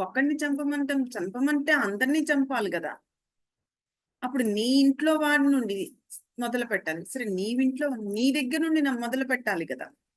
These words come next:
అప్పుడు నువ్వు, నిన్ను నువ్వే కదా ముందు చంపుకోవాలి. అలా కాకుండా ఎదుటి వాడిని ఎందుకు చంపుతున్నావు?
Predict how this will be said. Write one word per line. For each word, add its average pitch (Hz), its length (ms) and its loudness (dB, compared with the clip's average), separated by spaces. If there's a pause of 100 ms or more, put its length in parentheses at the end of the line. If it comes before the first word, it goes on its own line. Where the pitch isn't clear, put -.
(540)
అప్పుడు 240 180 -2
నువ్వు, 247 340 -2
నిన్ను 240 320 0
నువ్వే 262 340 2
కదా 320 180 0
ముందు 269 240 4
చంపుకోవాలి. 247 720 -2 (3750)
అలా 262 300 0
కాకుండా 302 320 -2
ఎదుటి 226 360 -2
వాడిని 302 340 0
ఎందుకు 294 220 -2
చంపుతున్నావు? 285 840 -2